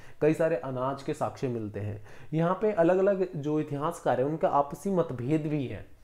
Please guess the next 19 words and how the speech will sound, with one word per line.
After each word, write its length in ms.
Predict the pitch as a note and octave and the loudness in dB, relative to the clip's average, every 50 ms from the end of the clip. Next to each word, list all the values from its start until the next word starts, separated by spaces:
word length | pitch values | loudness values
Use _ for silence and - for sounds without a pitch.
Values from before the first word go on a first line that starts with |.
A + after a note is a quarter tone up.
| - - - - - - | -16 -16 -16 -6 -2 -2
ठीक 140 | D#3 C3+ | -2 -2
है, 60 | C3+ - | -2 -2
इस 140 | D3+ D3 | -4 -2
कृषि 300 | - - C#3+ C3 - E3 | -2 -2 -2 0 2 2
विस्तार 360 | D3 C#3+ C3+ - C3+ A#2 A#2 A2+ | 2 2 2 2 4 4 4 2
को 100 | - A2+ | 0 -2
लेकर। 320 | G#2 G2+ F#2+ - F#2+ F2 - - - - - - - - | -2 -2 -2 -4 -4 -6 -6 -10 -18 -18 -18 -12 -4 0
जैसे 200 | D3 D3 - G3 | 0 2 4 2
कुछ 240 | F#3+ - G3+ G3 - | 4 4 2 2 0
इतिहासकार 580 | G3+ - F3 D#3+ D3+ E3 E3+ - - F#3+ F#3 | -2 -2 0 0 0 0 0 -2 -4 -4 -4
मानते 380 | F3 D#3+ C3 A2+ A2 G#2+ G#2+ C#3+ | -4 -4 -4 -6 -6 -6 -6 -6
हैं 340 | B2 G#2+ F#2+ F#2 G2+ - - - - | -6 -6 -8 -12 -14 -16 -18 -14 -10
कृषि 280 | D3+ C#3 C3+ - - D#3 | -10 -10 -8 -8 -8 -6
जो 540 | D3+ B2+ B2 C#3+ C#3+ C#3+ D3 D3 D3+ D3 - | -6 -4 -2 -2 0 0 0 0 -2 -2 0
आज 280 | B2+ B2+ C3 C#3 C3+ - | 2 2 4 2 2 -2
के 100 | - F3 | -4 -4
समय 300 | - - D#3+ D3 D3+ D#3 | -2 -2 -2 -2 0 0
में 300 | D3 C3+ C3 B2+ C3 C3 - - - - | 0 -2 -2 -4 -6 -8 -12 -16 -16 -18
सिंधु 560 | - - - D3 D3 D3 C#3+ F3+ F#3+ F#3 - | -10 -6 -2 -2 0 2 2 2 2 0 -2